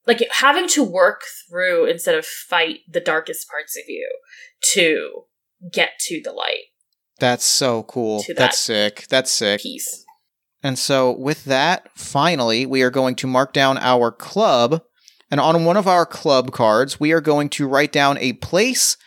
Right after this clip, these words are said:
Speaker 2: that is special for us. Clubs always represent places. They represent locations, the scene of the battle, the, the villain's headquarters, wherever,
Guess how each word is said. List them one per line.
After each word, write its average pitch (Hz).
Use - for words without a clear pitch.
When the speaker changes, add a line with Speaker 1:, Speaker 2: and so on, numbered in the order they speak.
Speaker 2:
that 170
is 160
special 143
for 113
us. -
Clubs 156
always 147
represent 131
places. 185
They 143
represent 123
locations, 139
the 127
scene 160
of 127
the 131
battle, 160
the, 123
the 123
villain's 127
headquarters, 127
wherever, 131